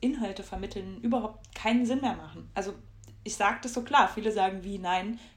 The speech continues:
Denkt bitte mal drüber nach, was macht es für einen Sinn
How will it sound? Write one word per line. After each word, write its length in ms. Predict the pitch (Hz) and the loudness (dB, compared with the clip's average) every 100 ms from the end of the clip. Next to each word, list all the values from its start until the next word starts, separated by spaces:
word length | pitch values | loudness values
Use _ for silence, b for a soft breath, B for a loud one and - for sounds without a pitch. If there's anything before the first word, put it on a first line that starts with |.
| - | -2
Denkt 220 | 185 233 240 | 2 4 2
bitte 160 | 254 | 0
mal 80 | 247 | 0
drüber 260 | 240 247 262 | 0 2 4
nach, 380 | 262 269 - - - | 6 4 2 -4 -2
was 220 | 185 - | -2 0
macht 260 | 240 - | -2 -2
es 180 | 240 233 | -6 -6
für 80 | 233 | -4
einen 240 | - 180 160 | -4 -4 -4
Sinn 420 | 160 220 320 - | 0 2 0 -4